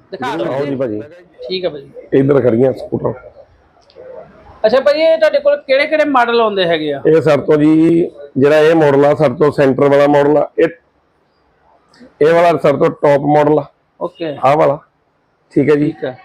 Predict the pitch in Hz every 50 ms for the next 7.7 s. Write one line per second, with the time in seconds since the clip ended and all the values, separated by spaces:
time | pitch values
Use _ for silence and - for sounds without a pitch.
0 | _ _ - 165 175 175 - - 165 139 135 - - _ - 151 160 165 - 165
1 | 143 139 127 147 156 151 147 151 151 151 147 147 147 147 147 147 147 - _ _
2 | _ _ _ _ 226 233 262 277 302 311 320 311 254 - _ - - - 202 202
3 | 208 208 254 320 330 320 294 262 240 220 - 247 247 247 196 151 143 123 - -
4 | 143 151 143 131 127 127 117 117 110 123 - _ _ _ _ - 262 277 277 269
5 | - 262 269 269 277 269 269 269 269 269 285 320 - 311 - - 277 294 294 294
6 | 277 262 254 277 302 370 - - _ _ - 156 156 156 147 139 147 165 160 147
7 | 147 143 147 170 170 175 170 160 147 139 143 147 160